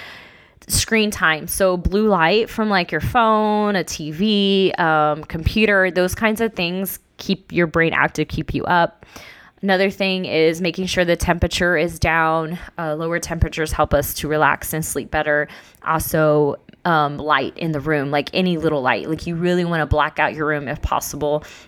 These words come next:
in order to sleep. Those are just some really good things that can help you out. Also, if you're somebody whose mind races a lot before sleep, try some sleep meditation. There's a really good ones on YouTube. Just type in sleep meditation. A lot of good options will pop up.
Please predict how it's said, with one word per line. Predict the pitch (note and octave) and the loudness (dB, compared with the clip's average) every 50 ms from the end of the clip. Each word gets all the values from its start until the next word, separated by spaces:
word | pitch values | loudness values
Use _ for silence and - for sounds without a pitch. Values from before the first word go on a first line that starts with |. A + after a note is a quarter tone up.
| _ | _
in | - D#3+ D#3+ | -4 -2 2
order | D#3 D3 D3 C#3+ C#3 | 4 4 4 4 2
to | B2+ C#3+ | 2 -2
sleep. | - - - D#3+ C#3 - | -2 0 0 0 0 2
Those | - G3 A#3 B3 C#4+ | 2 2 2 2 2
are | C4+ C4+ | 0 0
just | A3 A#3+ A3 A3+ - | 2 0 0 0 0
some | - G#3 F#3+ F3+ F3 | 0 0 0 0 -2
really | D#3+ D#3+ E3+ F3 F3+ F3+ | -2 2 2 4 4 4
good | F3+ F3+ F3+ F3 - | 4 2 0 0 0
things | D#3 D3+ E3 F#3 - | -2 -2 -2 0 0
that | E3+ - | 0 0
can | - E3 | 0 -4
help | D#3+ E3+ E3 - - | 0 0 0 0 2
you | F3 D#3 | 2 2
out. | D3+ E3 F#3 E3 - | 4 4 4 4 2
Also, | - E3+ F3 F3 - G3+ G3 | 2 2 0 0 0 -2 -2
if | G3+ G3 - | -2 0 0
you're | G3 F#3+ | 0 0
somebody | F#3 - - F3 F3 F3+ F3 F3+ G3 G3 | 0 2 0 2 2 4 4 4 4 2
whose | F3 F#3 E3 | 2 0 0
mind | E3+ D#3+ D3+ D3+ D#3 E3+ F3+ E3+ | 0 0 2 2 2 2 2 2
races | D3 D3+ D#3 E3 - F#3 G3+ G3 | 2 2 2 2 0 -2 -2 0
a | G3+ | 0
lot | F#3+ F#3+ G3 F3+ | 2 2 0 0
before | - G#3 G3 - - G3 | 0 -2 -4 0 0 0
sleep, | G3+ - - G#3 G3 F3+ - | 0 0 0 0 0 0 0
try | - - - D#3+ | 0 2 2 2
some | F3 - - F#3+ F#3+ | 2 0 -2 -4 -4
sleep | - - - F3 D#3+ - | -4 0 0 0 2 2
meditation. | E3 E3+ F3 F3 - - D#3+ D#3+ D#3+ - - D#3 E3 D#3 | 2 0 0 0 0 0 0 0 0 -2 -4 -4 -2 -2
There's | D#3 E3+ - - | -2 -4 -2 -4
a | C#3 D#3 | -6 -6
really | D3+ D#3+ F3+ F#3 F#3+ G3+ G#3 G3+ G3+ - - - - - - - _ - | -2 0 2 2 4 4 2 0 -2 -6 -12 -16 -18 -18 -20 -20 _ -4
good | - A3 A3 G#3+ | -2 0 0 2
ones | G#3+ G#3+ G#3+ A3 G#3+ | 2 2 2 2 2
on | F#3+ G3 G#3 | 2 2 2
YouTube. | G3 F#3 F#3+ F#3+ - - G3+ F#3+ | 0 0 -2 -2 0 0 0 0
Just | E3 E3+ F3 - | 0 -2 -2 0
type | - F#3 F#3 F3+ - | 2 2 2 2 2
in | - E3+ F3+ F3 F3 | 2 4 2 2 2
sleep | F3+ - - - F3 - | 0 -2 0 2 2 2
meditation. | - F#3 G3+ A3 - - F3+ D#3+ - - - E3 F#3 F#3 F3+ F#3+ | 4 2 2 2 2 2 2 2 2 2 0 0 0 -2 -6 -6
A | - | -2
lot | F3 F3 E3+ | 0 2 2
of | F3+ F#3 | 2 2
good | G3 F#3 | 2 4
options | E3 E3 - - G3+ F#3+ F3+ | 4 2 2 0 -4 -4 -4
will | F#3 | -6
pop | F#3 - - F3+ E3 - - | -6 -2 -2 -2 -2 0 0
up. | - F3 F3 E3+ - | 2 2 2 0 -2